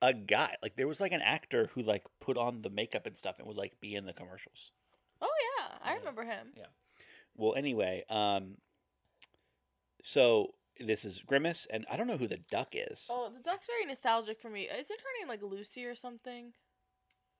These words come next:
Speaker 1: I don't think so. Um, and then the Hamburglar. So this was, like, my, I knew who these people were through this C D. I don't know, like, in what other world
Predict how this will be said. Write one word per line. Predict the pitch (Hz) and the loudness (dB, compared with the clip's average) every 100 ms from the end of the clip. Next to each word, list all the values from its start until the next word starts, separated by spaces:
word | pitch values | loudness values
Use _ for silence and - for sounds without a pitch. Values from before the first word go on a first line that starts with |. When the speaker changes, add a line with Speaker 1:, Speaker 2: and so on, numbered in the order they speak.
| _ - | _ -20
Speaker 1:
I | |
don't | 98 101 - | -20 -20 -20
think | - | -20
so. | - - - _ _ _ _ _ 104 | -18 -18 -20 _ _ _ _ _ -10
Um, | 101 98 | -10 -8
and | 110 107 | -8 -6
then | 98 | -6
the | 92 | -8
Hamburglar. | 92 90 - - - - - | -10 -10 -12 -16 -16 -20 -14
So | - 117 104 95 - - - _ | 2 4 6 2 -10 -20 -20 _
this | - 127 - | 0 0 0
was, | 113 | 0
like, | 110 101 92 - _ _ _ _ - | 4 4 2 -8 _ _ _ _ -12
my, | 104 107 117 127 135 131 131 - _ _ _ _ _ _ - | -2 0 2 2 0 0 -4 -12 _ _ _ _ _ _ -2
I | 110 147 | 2 2
knew | 131 139 | 2 0
who | 135 | 2
these | 123 113 | 0 -2
people | 120 101 | -4 0
were | 101 101 | 2 0
through | - - 110 | -4 -6 -2
this | 101 98 | 0 0
C | - - 98 90 | 0 -4 -6 -8
D. | 87 78 104 - - - _ | -8 -8 -8 -10 -20 -20 _
I | 98 | 0
don't | 104 104 | 2 0
know, | 101 98 95 | -2 0 0
like, | 92 90 90 - - | 0 0 -2 -4 -8
in | 92 92 | -8 -4
what | 92 - | -4 -2
other | 90 90 | -4 -4
world | 90 90 87 90 | -6 -6 -6 -8